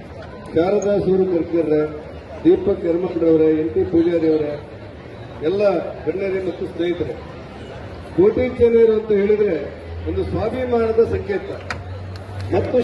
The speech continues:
ಶೌರ್ಯದ ಸಂಕೇತ. ಏಳ್ನೂರು ವರ್ಷಗಳ ಕೆಳಗೆ ಕೋಟಿ ಚೆನ್ನೈಯರು ಹುಟ್ಟಿ ಬರ್ತಾರೆ. ಅವ್ರು ಎಳೆಯರಿದ್ದಾಗ ಬೇರೆ ಸಮಾಜದಲ್ಲಿ ನೀವು ಆಟ ಆಡಬಾರ್ದು, ನೀವು ಕೆಳವರ್ಗದವರು ಅಂತೇಳಿ ಅವರನ್ನು ಮೂದಲಿಸ್ತಾರೆ.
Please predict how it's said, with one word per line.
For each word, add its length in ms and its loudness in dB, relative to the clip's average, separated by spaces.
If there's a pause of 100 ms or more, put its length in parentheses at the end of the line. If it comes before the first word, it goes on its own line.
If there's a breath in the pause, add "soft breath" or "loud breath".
ಶೌರ್ಯದ 400 2 (100)
ಸಂಕೇತ. 340 -2 (1080)
ಏಳ್ನೂರು 400 2 (100)
ವರ್ಷಗಳ 340 2 (120)
ಕೆಳಗೆ 320 0 (760)
ಕೋಟಿ 300 2 (160)
ಚೆನ್ನೈಯರು 540 6 (800)
ಹುಟ್ಟಿ 300 -4
ಬರ್ತಾರೆ. 360 0 (960)
ಅವ್ರು 160 6
ಎಳೆಯರಿದ್ದಾಗ 680 0 (1080)
ಬೇರೆ 320 6
ಸಮಾಜದಲ್ಲಿ 720 2
ನೀವು 220 2
ಆಟ 120 -2 (120)
ಆಡಬಾರ್ದು, 420 2 (160)
ನೀವು 160 4 (140)
ಕೆಳವರ್ಗದವರು 680 4
ಅಂತೇಳಿ 320 2
ಅವರನ್ನು 340 -2
ಮೂದಲಿಸ್ತಾರೆ. 580 -2